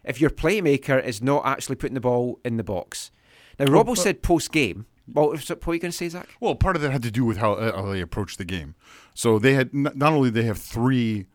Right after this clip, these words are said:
Speaker 2: s-, uh, three center backs, three s-,
Speaker 1: Yeah.
Speaker 2: pretty
Speaker 1: It was, it was basically five
Speaker 2: Well, no, that's what, it was,
Speaker 1: at the
Speaker 2: that's what I was
Speaker 1: back,
Speaker 2: gonna say.
Speaker 1: yeah.
Speaker 2: They have three cent-, three s-, fairly strong by M L S standard center backs, and then they had two extremely experienced M-,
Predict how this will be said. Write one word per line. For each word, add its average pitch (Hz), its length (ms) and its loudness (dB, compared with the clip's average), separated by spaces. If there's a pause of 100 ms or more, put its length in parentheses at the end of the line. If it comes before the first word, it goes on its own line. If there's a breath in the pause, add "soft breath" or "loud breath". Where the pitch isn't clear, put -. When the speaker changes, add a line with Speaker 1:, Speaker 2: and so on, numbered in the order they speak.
Speaker 2:
s-, - 160 -10 (240)
uh, 101 160 -2
three 120 240 -2
center 135 260 2
backs, 90 280 -2
three 156 160 4
s-, 123 100 0
Speaker 1:
Yeah. - 140 -10
Speaker 2:
pretty 170 180 6
Speaker 1:
It - 20 8
was, 240 180 8
it 247 120 4
was 247 140 0
basically 156 560 -2
five 82 640 -8
Speaker 2:
Well, 185 140 4
no, 190 80 6
that's 127 140 4
what, 170 100 6
it 156 40 4
was, 143 120 2
Speaker 1:
at 90 60 -2
the 101 60 -2
Speaker 2:
that's 156 140 4
what 170 60 10
I - 40 12
was 147 80 4
Speaker 1:
back, 147 40 2
Speaker 2:
gonna 165 80 4
say. 185 140 2
Speaker 1:
yeah. 110 60 0
Speaker 2:
They 92 80 -2
have 113 100 0
three 180 200 2
cent-, - 320 0
three 151 400 2 (240)
s-, - 140 -12 (120)
fairly 170 260 2
strong 139 420 4
by 117 140 4
M 120 120 2
L 117 100 4
S 107 100 -2
standard 117 300 0
center 139 240 0
backs, 80 420 -6 (440 soft breath)
and 127 140 0
then 139 100 2
they 139 100 4
had 131 240 0
two 156 380 0
extremely 135 540 2
experienced 123 500 -2
M-, 123 160 -2